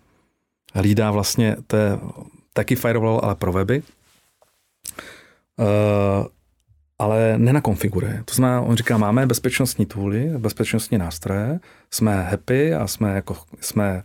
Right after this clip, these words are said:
všichni jakoby, eh, v bezpečí,“ ale není to pravda. Protože pokud nebudou dobře nastavené, tak vlastně oni, eh, nebudou reagovat na to, co mají.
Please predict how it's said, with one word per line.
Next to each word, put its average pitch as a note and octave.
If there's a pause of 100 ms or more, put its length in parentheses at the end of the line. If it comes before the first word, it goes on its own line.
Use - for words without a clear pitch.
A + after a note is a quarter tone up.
(140)
všichni G#2+
jakoby, G2
eh, - (720)
v -
bezpečí,“ A#2
ale A2+
není B2+
to C#3
pravda. A#2+ (380)
Protože G#2+
pokud B2
nebudou A#2+
dobře A#2
nastavené, A2+ (720)
tak G2+
vlastně A2+
oni, A2+
eh, G#2+
nebudou A2
reagovat A2
na A2
to, A#2
co -
mají. F#2